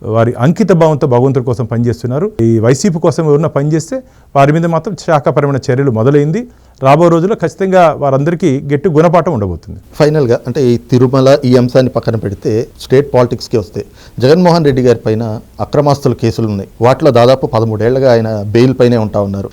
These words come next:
Speaker 2: ఇంకపోతే ఇప్పుడు మీరు కూటమి అధికారంలోకి వచ్చిన తర్వాత బయటకు వచ్చినటువంటి లిక్కర్ కేసు కావచ్చు, లేదంటే అనేక కేసులు ఉన్నాయి.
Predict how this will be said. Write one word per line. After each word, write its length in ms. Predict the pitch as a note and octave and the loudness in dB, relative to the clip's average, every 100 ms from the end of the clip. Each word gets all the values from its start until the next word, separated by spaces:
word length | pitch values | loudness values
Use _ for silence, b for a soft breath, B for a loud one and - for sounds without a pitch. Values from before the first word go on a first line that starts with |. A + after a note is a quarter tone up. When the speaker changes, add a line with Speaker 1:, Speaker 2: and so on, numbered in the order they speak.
| - | -8
Speaker 2:
ఇంకపోతే 420 | C3 B2 C3 D#3 | -6 -2 -2 0
ఇప్పుడు 420 | C#3 - D3+ C3+ C3+ - - - | 0 0 2 2 2 -8 -18 -4
మీరు 240 | B2 C#3 C3+ | 2 2 2
కూటమి 380 | C3+ C3 C3+ | 0 2 2
అధికారంలోకి 540 | B2+ A2+ B2 A#2+ A#2 A2+ | 2 2 2 2 2 0
వచ్చిన 200 | G#2 A2+ | -2 0
తర్వాత 300 | A2 A2 A2 | 0 0 0
బయటకు 280 | G#2+ G2+ G#2+ | -2 -2 -4
వచ్చినటువంటి 440 | - G#2+ G#2+ A2+ | -4 -6 -4 -2
లిక్కర్ 320 | G#2+ - A#2 | -2 -2 -4
కేసు 220 | A2 G#2+ | -2 -6
కావచ్చు, 400 | - G2+ G2+ - | -4 -4 -4 -2
లేదంటే 600 | A2+ G#2 G#2 G2+ G#2 G#2+ - | 2 2 0 -2 -2 -2 -2
అనేక 300 | A2+ E3 F3 | 0 2 2
కేసులు 380 | - A#2 G2+ F#2+ | 0 0 -2 -4
ఉన్నాయి. 200 | F2+ | -6